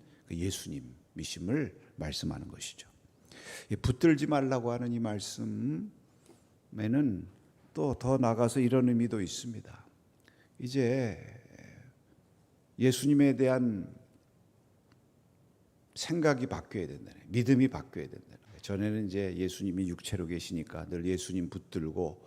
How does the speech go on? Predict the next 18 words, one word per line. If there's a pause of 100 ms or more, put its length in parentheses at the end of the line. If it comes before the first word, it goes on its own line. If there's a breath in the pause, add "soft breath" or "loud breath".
(360 loud breath)
의지하고
어려울
때
있으면
예수님께, (680 loud breath)
에,
이제 (760 soft breath)
의지하고
이제
그랬잖아요. (420)
네,
그런데
이제부터는
이제 (840 soft breath)
그런
그
전에
예수님을,